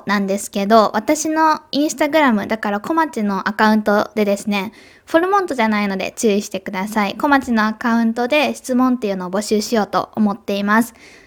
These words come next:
ストーリーにこう、質問回収ボックスみたいなのをこう、設けようと思うので、よかったらですね、今週の土日どちらかにあげると思うので、皆さんそちらをね、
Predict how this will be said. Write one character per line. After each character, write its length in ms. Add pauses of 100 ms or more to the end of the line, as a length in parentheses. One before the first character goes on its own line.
ス 100
ト 100
ー 160
リ 160
ー 20
に 240
こ 120
う、 40
質 240
問 380 (340)
回 240
収 240
ボ 120
ッ 40
ク 140
ス 100
み 100
た 120
い 60
な 120
の 240
を 40 (320)
こ 100
う、 40
設 200
け 100
よ 80
う 40
と 160
思 260
う 40
の 160
で、 120
よ 120
か 100
っ 100
た 80
ら 80
で 140
す 140
ね、 100
今 240
週 140
の 140
土 100
日 360
ど 120
ち 120
ら 120
か 120
に 280
あ 80
げ 140
る 100
と 160
思 260
う 40
の 120
で、 160
皆 240
さ 180
ん 60
そ 100
ち 140
ら 160
を 80
ね、 220